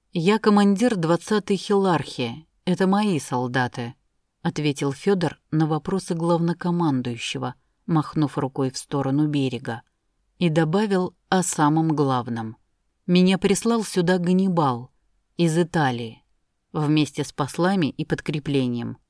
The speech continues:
Прищурившись на солнце и, в свою очередь, осматривая поле боя, Гаструбал проговорил: «Тогда я должен поблагодарить тебя, Фёдор Чайка. Ты только что спас мне жизнь.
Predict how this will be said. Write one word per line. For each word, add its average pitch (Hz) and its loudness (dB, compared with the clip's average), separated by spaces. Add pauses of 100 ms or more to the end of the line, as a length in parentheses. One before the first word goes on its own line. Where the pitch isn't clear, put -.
(360)
Прищурившись 185 0
на 160 2
солнце 220 -2 (520)
и, 156 -2
в - -8
свою 139 0
очередь, 214 2
осматривая 185 0
поле 180 2
боя, 165 0 (540)
Гаструбал 160 -2
проговорил: 143 -4 (640)
«Тогда 165 2
я 226 4
должен 202 2
поблагодарить 190 2
тебя, 151 0
Фёдор 139 -2
Чайка. 135 -6 (760)
Ты 170 2
только 190 0
что - -2
спас - -2
мне 170 2
жизнь. 123 -6